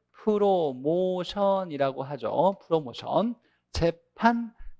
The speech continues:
가유 이렇게 나와야죠. 재판, 가유. 자, 그래서 뭐, 어, 마케팅 전략에서 무조건 암기가 기본으로 돼 있어야 돼요. 자, 고객은 소비자고 소비자 수요자고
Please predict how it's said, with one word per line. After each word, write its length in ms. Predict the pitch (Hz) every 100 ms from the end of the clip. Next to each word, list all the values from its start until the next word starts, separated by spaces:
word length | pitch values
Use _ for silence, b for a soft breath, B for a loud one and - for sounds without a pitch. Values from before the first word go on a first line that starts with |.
| _
가유 880 | - 170 170 160 147 127 151 185 -
이렇게 240 | 151 143
나와야죠. 720 | 147 117 120 110 - 165 233 202
재판, 400 | 131 - 139 262
가유. 500 | 101 120 127 190 247 - _ _ _ _ _ _ _ 190
자, 60 |
그래서 200 | 202 208
뭐, 260 | 208 208 196 b b b -
어, 200 | 151 151
마케팅 400 | 180 240 285 269
전략에서 420 | 269 254 247 254
무조건 460 | 190 208 220 190
암기가 480 | 165 135 185 208 220
기본으로 380 | - 185 196 190
돼 120 | 160
있어야 320 | 160 - 147
돼요. 420 | 110 107 156 233 247 _ b _
자, 140 | -
고객은 1160 | 156 - 202 226 233 214 202 185 220 240 240 240
소비자고 1120 | 226 233 220 220 190 151 147 190 233 254 247 214
소비자 540 | 220 214 202 185 160
수요자고 800 | - 220 202 170 135 160 220 240